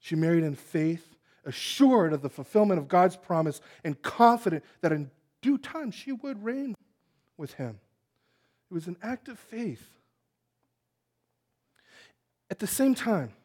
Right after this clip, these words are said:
in the same way, when Jesus calls us collectively to be his bride, he calls us to change our lives.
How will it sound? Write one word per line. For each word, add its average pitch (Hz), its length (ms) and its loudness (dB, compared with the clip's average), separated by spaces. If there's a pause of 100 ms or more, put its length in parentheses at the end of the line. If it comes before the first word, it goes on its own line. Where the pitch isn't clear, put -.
(120)
in 170 60 -2
the 180 60 0
same 254 320 4
way, 156 280 2 (960)
when 196 200 6
Jesus 262 420 4
calls 247 420 6
us 220 240 2
collectively 214 720 2
to 165 100 0
be 220 220 -2
his 190 160 -2
bride, 180 320 4 (240)
he 240 160 6
calls 294 540 4
us 269 320 6
to 294 120 6
change 285 640 4
our 247 260 12
lives. 185 640 4